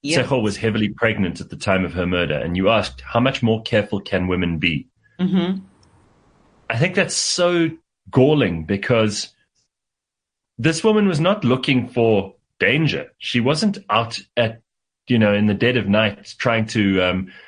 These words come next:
Speaker 2: to, to buy some illicit thing. It seems to me that these people who, who say, "Oh, women must be careful," are, are completely insensitive to the fact that this happened.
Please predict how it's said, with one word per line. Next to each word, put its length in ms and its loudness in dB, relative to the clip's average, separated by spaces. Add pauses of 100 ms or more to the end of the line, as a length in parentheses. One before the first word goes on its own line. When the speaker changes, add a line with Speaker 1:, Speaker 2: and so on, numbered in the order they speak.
(260)
Speaker 2:
to, 180 0 (160)
to 80 2
buy 240 2
some 240 0
illicit 480 -2
thing. 380 -4 (260)
It 140 -4
seems 300 2
to 100 0
me 360 2 (360)
that 260 0 (800)
these 260 2
people 360 0
who, 420 2
who 380 2 (260)
say, 300 0
"Oh, 100 2
women 360 0
must 180 -6
be 80 -2
careful," 520 -2
are, 240 -2
are 120 -6
completely 600 -2
insensitive 640 -2
to 60 -6
the 100 -4
fact 260 0
that 160 -4
this 180 0
happened. 480 0